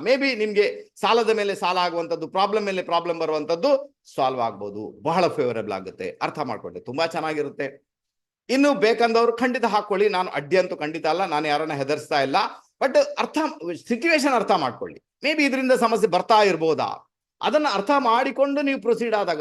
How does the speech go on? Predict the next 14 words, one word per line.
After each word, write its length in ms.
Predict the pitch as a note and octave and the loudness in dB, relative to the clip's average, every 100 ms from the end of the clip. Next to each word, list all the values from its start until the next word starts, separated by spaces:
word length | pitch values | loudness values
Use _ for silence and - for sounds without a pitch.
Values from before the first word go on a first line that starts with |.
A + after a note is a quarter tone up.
| - | -6
maybe 200 | E4 E4 | -8 0
ಒಳ್ಳೆ 220 | - A3 | 0 0
ರಿಸಲ್ಟ್ 260 | G3+ F#3 D#3 | 0 0 0
ಬರುತ್ತೆ 240 | D3+ - | -2 -2
ಅಲ್ವಾ? 320 | G4+ C#4+ - - | -2 -2 -2 -4
ಯಾಕೆ 340 | - E4+ A#4+ | -6 -2 -2
ಮಾಡು, 200 | - F4+ | 0 -2
ಅದ್ರಲ್ಲೇನು 680 | C#3 F#3 F#3+ F3+ E3+ D3+ - _ - | -2 -2 -2 -2 -2 -4 -6 _ -4
ನಿಮ್ಗೆ 220 | D3+ E3 | 2 2
ತುಂಬಾ 240 | D#3 D#3 | 2 0
ಲಾಸ್ 260 | D#3 D3+ D#3 | 2 2 2
ಆಗುವಂತದ್ದಂತೂ 640 | D#3 D3+ D3 C#3+ C#3 B2+ | -2 0 -4 -4 -6 -8
ಖಂಡಿತ 280 | B2+ B2 D3 | -4 -2 2
ಇರುವುದಿಲ್ಲ. 420 | D#3+ D3 C#3 C3 | 2 2 -4 -6